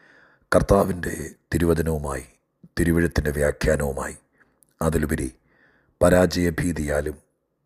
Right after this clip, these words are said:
ഉയർത്തപ്പെടാൻ യാതൊരു സാധ്യതയില്ല എന്നുള്ള തോന്നലിനാലും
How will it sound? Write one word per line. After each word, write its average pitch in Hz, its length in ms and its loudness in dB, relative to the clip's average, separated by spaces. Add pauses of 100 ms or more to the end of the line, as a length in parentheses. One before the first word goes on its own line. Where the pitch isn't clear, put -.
(140)
ഉയർത്തപ്പെടാൻ 92 680 2
യാതൊരു 87 380 0
സാധ്യതയില്ല 87 760 0
എന്നുള്ള 80 340 -2
തോന്നലിനാലും 71 720 -4